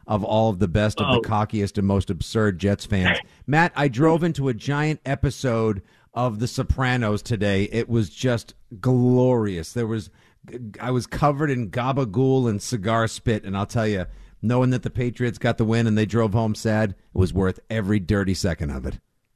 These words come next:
Speaker 2: Absolutely. And Hart, I read an article back at the beginning of the season. I mean, you said it. Folk was the second best player on the team, or first best. I forget,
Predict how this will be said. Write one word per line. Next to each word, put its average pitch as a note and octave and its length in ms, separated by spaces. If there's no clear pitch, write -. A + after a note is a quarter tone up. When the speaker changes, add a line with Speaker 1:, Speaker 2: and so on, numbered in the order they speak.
Speaker 2:
Absolutely. C3+ 880
And D3 300
Hart, F#3+ 380
I D#3 80
read F#3 180
an F3 60
article F#3 420
back E3+ 180
at E3+ 80
the D#3+ 60
beginning F3 360
of F3 100
the D3+ 120
season. D#3 340
I D3 120
mean, D3 220
you E3+ 260
said F3+ 160
it. D3 260
Folk E3+ 260
was D3+ 180
the C#3 200
second D#3+ 300
best D3 220
player D3 280
on D3 60
the C#3 80
team, D#3+ 320
or B2 200
first C#3+ 360
best. A#2+ 200
I B2+ 60
forget, D3 300